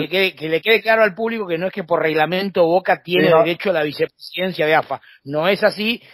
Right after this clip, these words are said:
Speaker 1: sino que se elige a través de lista, en este caso lista única, y, digamos, hay como un acuerdo tácito que los clubes grandes ocupan las vicepresidencias.
Speaker 2: Claro, lo que se buscaba era que ni Boca ni River en ese momento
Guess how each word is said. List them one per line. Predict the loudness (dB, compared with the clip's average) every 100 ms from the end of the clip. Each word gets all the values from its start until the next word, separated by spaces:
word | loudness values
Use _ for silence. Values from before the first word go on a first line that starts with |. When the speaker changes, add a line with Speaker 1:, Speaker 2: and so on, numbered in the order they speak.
| _
Speaker 1:
sino | -14 -2 0 0
que | 0 0 -2
se | -12 -10
elige | -6 -4 -2
a | -2
través | 0 2 2
de | 0
lista, | -4 -6 0 0 0
en | -12 -14
este | -12 -6
caso | -6 -4
lista | -8 -8 0 2
única, | 2 0 0 0 0 -4 _ _ _
y, | -12 -4 -4 -4 _ _
digamos, | 0 0 -2 -2
hay | 0
como | 2 2 2
un | 2
acuerdo | 0 0 2 2 0 -2
tácito | 0 0 -2 -8 -6
que | -4 -2
los | -4
clubes | -2 -2 0
grandes | 2 2 2 2 0 -2 _ _
ocupan | -14 -6 -4 2 2
las | 2
vicepresidencias. | -4 -8 -10 -10 -4 -4 -6 -16 -20 _ _ _ _ _ _ _
Speaker 2:
Claro, | 0 4 4 2 -12
lo | -8 -6
que | -4
se | -2 0
buscaba | 0 -2 2 6 6
era | 6 2
que | 0 -4
ni | -2 2
Boca | 4 4 4
ni | 2 -4
River | -2 0 0
en | -2 -6
ese | -6
momento | -4 -2 -2 4 4 4